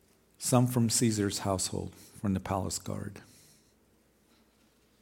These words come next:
They were getting saved. Paul did, I think, more ministry in prison than a lot of us do out of prison.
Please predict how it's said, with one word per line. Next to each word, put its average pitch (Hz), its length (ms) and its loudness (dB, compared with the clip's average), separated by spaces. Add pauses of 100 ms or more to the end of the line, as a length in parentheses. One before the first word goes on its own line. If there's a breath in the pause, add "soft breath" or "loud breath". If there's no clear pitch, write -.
They 110 100 4
were 110 100 6
getting 98 300 2
saved. - 480 0 (1040 loud breath)
Paul 202 280 8
did, 127 560 8
I 127 60 6
think, 123 260 2
more 131 240 4
ministry 127 480 4
in 139 80 2
prison 104 400 0
than 107 160 4
a 104 80 0
lot 107 160 4
of 101 100 2
us 98 140 -2
do 98 180 0
out 104 160 2
of 90 140 -8
prison. 98 380 -8